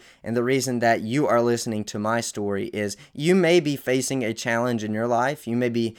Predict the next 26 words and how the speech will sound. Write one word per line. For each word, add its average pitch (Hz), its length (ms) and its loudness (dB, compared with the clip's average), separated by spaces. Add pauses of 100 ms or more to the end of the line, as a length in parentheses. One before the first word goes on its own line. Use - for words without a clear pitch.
(180)
um, 101 360 0
facing 120 380 -2
an 104 120 -2
obstacle 113 560 -2
that 110 100 -4
you 110 200 -2
have 113 360 -2
to 110 120 -4
overcome 107 500 -4
in 98 80 -4
your 104 120 -2
life 107 260 2
at 107 180 -4
the 101 80 -8
moment. 117 420 -4 (320)
Or, 170 420 6 (180)
you 123 120 0
know, 135 120 4
it, 135 120 4
you, 135 240 0
you 135 220 0
may 139 180 2
not 131 220 2
be 127 160 2
there 120 200 2
yet, 110 500 2